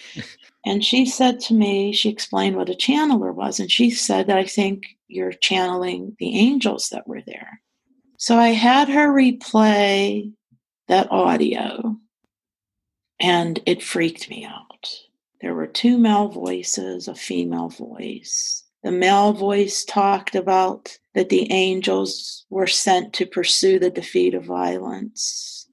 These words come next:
Speaker 2: that they waited for the two channelers to arrive before they manifested. They said that they arrived because it was time for the human race to lay down the sword and embrace the heart,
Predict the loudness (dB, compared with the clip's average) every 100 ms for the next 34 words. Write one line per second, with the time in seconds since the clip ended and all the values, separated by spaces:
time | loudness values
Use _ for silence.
0 | _ _ 0 2 4 2 4 4 4 2
1 | 0 -4 -4 -2 -2 -2 -6 -12 _ -6
2 | -6 0 2 4 2 4 6 4 2 0
3 | -2 -6 -6 -4 -4 -6 -8 -12 -20 -20
4 | _ -4 -2 0 0 2 0 -2 -6 _
5 | -4 -2 -2 -4 -8 -12 -8 -10 -10 -20
6 | _ _ -20 -20 _ _ _ 0 2 2
7 | 4 4 4 2 2 2 0 -6 _ _
8 | 0 4 4 4 4 4 4 4 2 -2
9 | -10 -20 _ _ _ _ -2 -2 2 2
10 | 4 2 0 -4 -8 -12 0 2 2 0
11 | -2 2 4 4 2 0 0 2 2 2
12 | -2 -2 -2 0 -2 -4 -6 -8 -10 -2
13 | 2 2 4 4 2 2 0 -2 -4 -4
14 | -2 0 0 -2 -4 -8 -6 -4 -4 -6
15 | -12 -12 -10 -8 -8 -8 -12